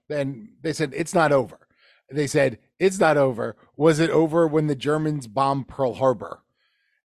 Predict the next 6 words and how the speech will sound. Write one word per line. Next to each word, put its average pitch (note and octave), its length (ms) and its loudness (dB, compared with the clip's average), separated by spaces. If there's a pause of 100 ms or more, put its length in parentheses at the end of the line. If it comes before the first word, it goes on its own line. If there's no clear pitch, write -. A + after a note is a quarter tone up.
(120)
And C#3 540 -2
that C#3+ 540 -4
caused, C3 880 0 (240)
uh, A2+ 320 -2 (180)
a - 80 -6
big, D3+ 480 -4